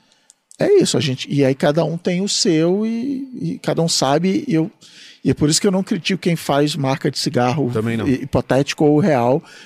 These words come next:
Speaker 1: que é isso, cara, que você sabe.
Speaker 2: Eu, eu já contei isso aqui, mas acrescentando o que você falou, eu, eu entrei em crise um tempo, porque tá, não porque estava falando de marcas, a gente realmente gosta das marcas que a gente fala,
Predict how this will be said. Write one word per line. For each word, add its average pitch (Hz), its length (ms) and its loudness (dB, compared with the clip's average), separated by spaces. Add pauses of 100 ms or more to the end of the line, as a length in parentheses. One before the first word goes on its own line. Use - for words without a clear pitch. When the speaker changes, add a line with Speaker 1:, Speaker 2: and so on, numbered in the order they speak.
(800)
Speaker 1:
que 320 100 -8
é 277 80 -6
isso, - 120 -4
cara, - 180 -6
que - 140 -18
você - 300 -6
sabe. 127 380 -4
Speaker 2:
Eu, 131 160 -4
eu 143 240 0
já 151 140 -2
contei 156 300 -4
isso 147 140 -4
aqui, 139 160 -8
mas 131 280 -6 (360)
acrescentando 127 600 -6
o 123 40 -6
que 110 60 -12
você 123 200 -8
falou, 127 340 -2
eu, 147 200 0
eu 135 180 -2
entrei 143 240 -4
em 151 60 -4
crise 147 360 -4
um 127 100 -4
tempo, 143 560 -4 (140)
porque 139 520 -4 (140)
tá, - 140 -10 (640)
não 190 180 -2
porque 202 240 -4
estava 170 220 0
falando 160 200 -4
de 139 80 -4
marcas, 135 400 -4
a 127 40 -6
gente 147 340 -8
realmente 160 640 0
gosta 127 200 -4
das 123 160 -4
marcas 117 360 -6
que 120 80 -8
a - 20 -6
gente 113 180 -8
fala, 143 400 -2